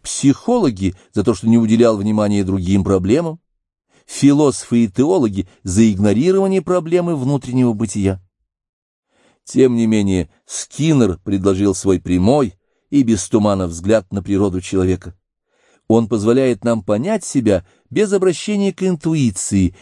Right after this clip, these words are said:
и божественному вмешательству. Но критика гениев — занятие неблагодарное, лучше сказать им спасибо,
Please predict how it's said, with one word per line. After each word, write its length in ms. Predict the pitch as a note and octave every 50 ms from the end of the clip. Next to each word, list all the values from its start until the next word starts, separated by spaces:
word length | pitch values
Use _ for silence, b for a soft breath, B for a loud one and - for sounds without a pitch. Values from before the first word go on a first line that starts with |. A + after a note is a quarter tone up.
| b b b
и 160 | A2+ G#2 G#2
божественному 840 | F#2 G2+ G2+ G2 F#2 F#2+ B2 D3+ D#3 - - - C3 C3 C3 C3 B2
вмешательству. 760 | G#2+ A2 A2 G2 - G2+ F#2+ F#2 G2 F#2 - - - G2 - _ _ _ _ _ _ _ _ _ _ _ _ _ _ _ _ _ _ _ _ _ _ _ -
Но 180 | - E3+ F#3+ -
критика 600 | - F#3+ G#3+ B3 G#3 - - G#2+ F2+ - G2+ F#2
гениев — 600 | E2+ E2+ F#2+ G2 F#2+ F#2 F#2 F#2 F#2 E2+ D2 D#2
занятие 540 | F2+ F#2 F2+ F2+ F#2 F2 D#2 - F2 E2+
неблагодарное, 960 | E2 E2+ E2 D#2+ E2 E2 D2+ E2 D#2+ F2 D3 F#3+ F#3+ F3 D#3+ D3+ C#3+ C3+ - _ _ _ _ _ _ _ _ _ -
лучше 320 | F#2+ G#2 G2 - - G2+
сказать 340 | F2+ - G#2 F#2+ F#2 F2 D#2
им 120 | F2+ E2+
спасибо, 760 | - - - - - E2+ - - - - F3 G3+ D#3 D#3 D3+